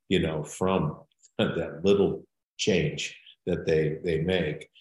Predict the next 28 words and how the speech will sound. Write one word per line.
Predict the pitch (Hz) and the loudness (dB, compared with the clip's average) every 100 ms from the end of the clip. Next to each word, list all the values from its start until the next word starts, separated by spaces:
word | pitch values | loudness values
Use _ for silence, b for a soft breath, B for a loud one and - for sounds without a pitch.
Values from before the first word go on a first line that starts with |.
| b b | b b
So | - 110 98 | 4 4 6
a | |
big | 139 143 | 4 4
thing | 135 113 | 4 6
with | 95 | 6
us | 98 95 92 - | 6 6 4 0
is | 92 - | -2 -2
how | 123 139 | 0 4
do | 135 | 6
we, | 123 101 - - _ _ _ _ _ _ | 6 6 2 -8 _ _ _ _ _ _
how | - - 135 | -8 -2 4
do | 156 | 6
we | 147 123 104 | 6 4 2
increase | 123 120 - 110 - | 0 2 2 2 2
rates | 104 101 98 95 - | 4 6 6 4 0
without | 101 95 95 | -2 2 2
all | 90 90 | 4 2
of | 85 | 0
a | |
sudden, | - - 87 82 78 80 | 0 0 0 -2 -8 -6
you | 87 | -6
know, | 73 73 - _ _ _ _ _ _ _ _ _ _ - | -6 -12 -18 _ _ _ _ _ _ _ _ _ _ 0
getting | 104 92 | 4 4
to | 87 | 2
the | - | 2
point | 98 90 85 87 | 4 4 2 2
where | 85 85 80 | 2 2 -2
we're | 82 78 | -2 -4